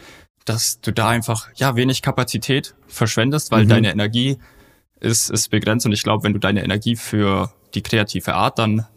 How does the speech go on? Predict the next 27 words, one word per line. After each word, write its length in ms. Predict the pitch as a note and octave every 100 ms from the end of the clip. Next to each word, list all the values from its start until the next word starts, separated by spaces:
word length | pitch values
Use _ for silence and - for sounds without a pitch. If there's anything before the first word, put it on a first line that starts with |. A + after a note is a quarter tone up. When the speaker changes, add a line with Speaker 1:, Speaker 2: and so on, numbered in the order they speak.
| -
Speaker 1:
noch 160 | G2 -
nutzt 220 | A#2 -
und 80 | G2+
nicht 180 | G2+
für 380 | - G#2 F#2 F2+ - - _ - _ -
irgendwelche 400 | A#2 G#2+ G#2 A2+
null 140 | G#2+
acht 120 | G#2
fünfzehn 360 | - C#3 - A2
Sachen, 340 | G#2 A2 B2+ - - _ _ _ -
Speaker 2:
Ja. 200 | A2 G#2 -
Speaker 1:
dann, 260 | G2+ G#2 G2+
dann 120 | G2+
sparst 300 | - G2+ G#2+
du 40 |
dir 100 | G#2+
da 80 | G2+
viel 200 | - A2
Energie. 420 | G2+ G#2 A2+ A#2 -
Und 160 | A2 G#2
dann 120 | A#2
ist 100 | A#2
für 60 | A#2+
mich 140 | A#2+
immer 140 | A#2+ A#2
so 140 | A2
ein 140 | G2+